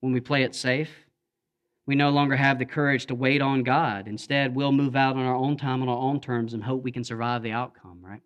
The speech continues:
When we play it safe, we can no longer have the courage to love with the love of Christ. You know, that self-giving love to which we have been called, because fear has driven out love.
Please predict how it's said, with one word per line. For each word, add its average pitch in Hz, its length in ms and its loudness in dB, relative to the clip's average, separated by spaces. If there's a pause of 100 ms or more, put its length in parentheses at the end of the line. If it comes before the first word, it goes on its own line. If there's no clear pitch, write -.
(1600)
When 156 100 4
we - 20 2
play 175 180 6
it 160 100 4
safe, 185 240 6
we 151 80 2
can 156 100 6
no 170 140 8
longer 170 220 6
have 160 180 6
the 143 80 -2
courage 170 400 2
to 156 100 0
love 185 720 6
with 165 200 0
the 151 100 2
love 165 280 4
of 156 140 -2
Christ. 160 420 0
You 160 60 0
know, 151 100 4
that 135 220 2
self-giving 160 560 2
love 156 240 4
to 147 80 -8
which 147 260 -2
we 147 120 0
have 139 120 -2
been 135 140 -2
called, 170 420 -2
because 147 260 -8
fear 156 200 -4
has 131 80 -6
driven 147 240 -6
out 156 200 -4
love. 98 380 -10